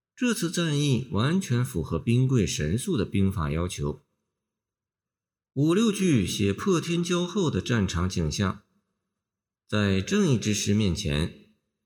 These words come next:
敌人不堪一击，土崩瓦解，望风而遁。古人认为贺星呈现白色的光芒，就是战争的征兆。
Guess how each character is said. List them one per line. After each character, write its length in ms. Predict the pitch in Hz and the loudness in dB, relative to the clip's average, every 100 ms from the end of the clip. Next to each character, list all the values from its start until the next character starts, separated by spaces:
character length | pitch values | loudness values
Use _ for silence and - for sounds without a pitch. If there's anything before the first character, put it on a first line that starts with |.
| - | -4
敌 180 | 123 | 0
人 340 | 208 120 104 107 | 2 4 4 2
不 160 | 104 90 | 0 -2
堪 260 | 98 98 | 0 0
一 100 | 87 | 0
击， 460 | 76 90 107 - - _ _ | 0 0 0 -4 -18 _ _
土 220 | - 76 | -6 -4
崩 240 | 65 104 113 | -2 0 0
瓦 180 | 85 98 | 0 -2
解， 380 | 80 67 67 - _ _ - | -2 -2 -4 -8 _ _ -6
望 340 | 156 123 78 | 0 0 0
风 220 | - 82 | -2 -2
而 160 | 78 69 | -2 -2
遁。 280 | 90 85 - _ _ _ _ _ _ _ _ _ | -2 -4 -8 _ _ _ _ _ _ _ _ _
古 160 | - 131 | 0 4
人 180 | 131 196 | 4 4
认 240 | 226 139 | 2 4
为 540 | 90 90 104 117 - - | 2 4 2 2 -2 -6
贺 300 | - 185 98 | -2 0 0
星 320 | 85 113 113 | 0 0 0
呈 240 | 113 90 | 0 0
现 200 | 101 110 80 | 0 0 -2
白 260 | 73 80 | -2 -2
色 180 | 151 - | -2 -2
的 120 | - | -4
光 240 | 80 95 101 | -2 0 0
芒， 400 | 76 73 78 - _ _ _ _ | 0 -2 -6 -12 _ _ _ _
就 120 | 117 | -2
是 160 | 98 90 | 0 -2
战 320 | - 180 104 | -2 0 0
争 180 | 85 78 | 0 -2
的 80 | - | -2
征 200 | 90 85 | -2 -2
兆。 300 | 98 - | -2 -4